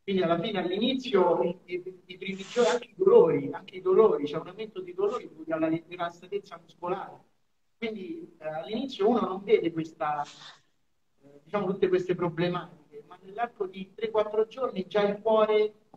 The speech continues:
inizia a perdere quella elasticità motoria, no? Dovuta proprio all'eccessivo allenamento ad alta intensità. E quello è il muscolo più importante che abbiamo, quindi secondo me già lì viene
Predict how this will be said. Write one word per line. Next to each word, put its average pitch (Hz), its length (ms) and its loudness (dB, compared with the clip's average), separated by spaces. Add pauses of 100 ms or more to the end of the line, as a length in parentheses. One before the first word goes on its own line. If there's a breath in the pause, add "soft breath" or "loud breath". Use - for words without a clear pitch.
(100)
inizia 175 760 -4
a 165 240 -18
perdere 180 720 -6
quella 160 500 -2
elasticità 160 560 -8
motoria, 165 460 -10
no? 180 360 -14
Dovuta 165 260 -2
proprio 170 320 -14
all'eccessivo 165 580 -6
allenamento 175 520 -10
ad 165 80 -16
alta 170 180 -18
intensità. - 600 -18 (320)
E - 80 -20
quello 196 260 2
è 165 260 -6 (100)
il 190 60 -20
muscolo 196 320 -2
più 196 120 -16
importante 190 520 -14
che 180 80 -16
abbiamo, 180 400 -12
quindi 170 220 -16
secondo 156 400 -16
me 190 280 -14
già 175 220 -14
lì 185 200 -16 (320)
viene 175 480 -8